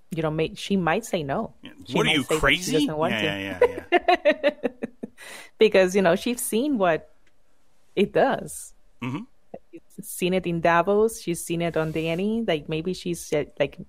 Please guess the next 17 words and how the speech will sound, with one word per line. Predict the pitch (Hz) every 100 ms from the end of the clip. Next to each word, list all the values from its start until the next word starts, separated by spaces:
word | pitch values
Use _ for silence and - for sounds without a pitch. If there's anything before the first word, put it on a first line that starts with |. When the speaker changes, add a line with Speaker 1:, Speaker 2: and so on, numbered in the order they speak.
| -
Speaker 1:
"No, | 175 165
no, | 151 165
thank | 170 196
you. | - - -
Speaker 2:
"No, | -
Speaker 1:
<laughs> |
Speaker 2:
I'm | 277 117 262
Speaker 1:
Fine. | 202 196
Speaker 2:
good. | 107 101
I'm | 113 131 123
good, | 120 110
thanks." | - 87 78 - - 208
Speaker 1:
I'm | 226 247
cool | - 226 226
enough." | 190 165 - - - - - 131
<laughs> | 117
Speaker 2:
Yeah. | 135 131 120